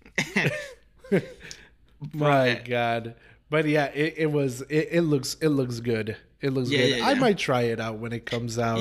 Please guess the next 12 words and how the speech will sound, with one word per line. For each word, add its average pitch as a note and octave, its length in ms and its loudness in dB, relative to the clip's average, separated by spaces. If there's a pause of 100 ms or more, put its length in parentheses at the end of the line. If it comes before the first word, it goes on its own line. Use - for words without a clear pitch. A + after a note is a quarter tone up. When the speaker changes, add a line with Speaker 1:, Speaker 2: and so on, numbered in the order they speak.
Speaker 1:
Yeah, - 220 -4
I'll, F#3+ 120 -2 (140)
I'll G#3 60 -4
probably A4+ 320 -2
give G#4 160 -8
it - 60 -4
a A#3 80 -2
chance A3+ 440 -2
too. F#3+ 380 -2
Uh, B2+ 200 -6
again, D3+ 480 -2 (360)
we C#3+ 580 0